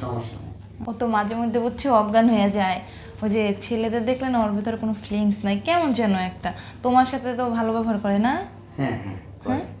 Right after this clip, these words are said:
Speaker 2: এই জামাই।
Speaker 1: জি।
Speaker 2: ও কি দেখো এখানে আমি বসা? শোনো জামাই, আমি যখন, মানে, দেশ গ্রামে থাকতাম না, তুমি জানো না, তুমি যদি তখন আমার দেখতা না, তুমিই পাগল হয়ে যাইতা। কি কমো, আমি অনেক সুন্দর ছিলাম কিন্তু। হাজার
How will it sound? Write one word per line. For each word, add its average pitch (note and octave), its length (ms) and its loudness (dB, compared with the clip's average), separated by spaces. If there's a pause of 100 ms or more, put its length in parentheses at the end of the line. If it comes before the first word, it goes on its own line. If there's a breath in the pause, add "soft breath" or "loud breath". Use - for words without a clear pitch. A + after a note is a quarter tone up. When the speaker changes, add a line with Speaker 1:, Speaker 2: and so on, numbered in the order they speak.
(280)
Speaker 2:
এই F4+ 120 8
জামাই। G3 240 -2 (280)
Speaker 1:
জি। E3 80 -2 (220)
Speaker 2:
ও - 20 -6 (120)
কি D#4+ 100 0 (140)
দেখো A#3+ 260 4
এখানে B3 280 2
আমি A#3 140 4 (100)
বসা? G#3+ 260 -2 (120)
শোনো A3+ 280 6
জামাই, G#3 300 4 (560 loud breath)
আমি G#3 120 2 (100)
যখন, A#3 360 2 (280)
মানে, G3+ 140 4 (160)
দেশ A3 180 -2
গ্রামে A3+ 260 0
থাকতাম A3+ 340 -4
না, G#3 80 0 (500 loud breath)
তুমি B3+ 160 2 (120)
জানো A#3+ 260 8 (120)
না, A3 60 6 (100)
তুমি A#3 160 0
যদি B3+ 180 -2
তখন C4 220 0
আমার B3+ 120 4 (120)
দেখতা C4 300 0
না, B3 60 8 (160)
তুমিই F4 300 6 (100)
পাগল A#3 280 6
হয়ে G#3+ 180 2
যাইতা। G3+ 260 0 (120)
কি A3 100 -8 (100)
কমো, G#3 280 0
আমি G#3 100 2 (140)
অনেক G#3+ 140 0 (100)
সুন্দর G#3 240 4 (160)
ছিলাম G3 220 0 (100)
কিন্তু। F#3+ 240 -2 (560 loud breath)
হাজার G3+ 260 6